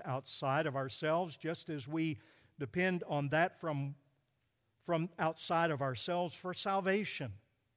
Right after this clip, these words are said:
You've granted to us that our eyes were opened.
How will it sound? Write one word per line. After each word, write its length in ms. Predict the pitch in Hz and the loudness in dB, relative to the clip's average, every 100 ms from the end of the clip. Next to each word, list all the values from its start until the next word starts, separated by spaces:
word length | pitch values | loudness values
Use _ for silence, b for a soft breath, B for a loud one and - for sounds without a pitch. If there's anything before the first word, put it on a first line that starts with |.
| _ _ _ _ _ _ _ _ _ _ - | _ _ _ _ _ _ _ _ _ _ -8
You've 240 | 147 180 | -6 -4
granted 760 | 135 143 202 269 - 156 120 107 | -2 4 4 4 2 -4 -4 -6
to 200 | 131 117 | -4 -2
us 240 | 104 101 | -2 -4
that 140 | 147 | -4
our 120 | 131 131 | -2 0
eyes 320 | 135 127 107 | 0 -2 -4
were 220 | 120 117 | -4 -4
opened. 300 | 113 110 | -4 -8